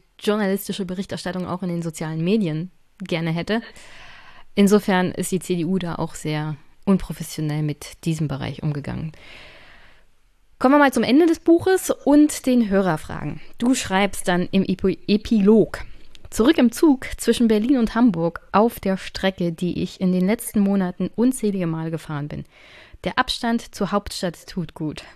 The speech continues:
Vor allem, wenn man die, wenn man der Aufgeregtheit der Berliner Blase entfliehen will. Wenn man über diese verrückte, über dieses verrückte Wahljahr nachdenken will und auch darüber,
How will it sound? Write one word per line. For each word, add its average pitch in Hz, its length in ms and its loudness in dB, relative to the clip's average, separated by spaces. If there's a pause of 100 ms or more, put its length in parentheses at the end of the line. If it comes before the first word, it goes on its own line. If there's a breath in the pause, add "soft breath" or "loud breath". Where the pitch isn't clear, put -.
(320)
Vor - 220 -6
allem, 196 360 0 (100)
wenn 175 240 -2
man 170 200 0
die, 165 280 -4 (440 soft breath)
wenn 190 120 2
man 185 120 4
der 180 180 -2
Aufgeregtheit 214 840 0
der 170 80 2
Berliner 180 400 4
Blase 156 380 -2
entfliehen 147 560 -6
will. 139 180 -8 (720 loud breath)
Wenn 190 100 2
man 190 180 4
über 196 240 0
diese 202 260 -2
verrückte, 226 600 0 (120)
über 208 280 2
dieses 208 240 0
verrückte 214 440 -4
Wahljahr 190 400 -2
nachdenken 180 560 -4
will 180 220 -4 (800 soft breath)
und 302 260 6
auch 190 280 0
darüber, 180 540 0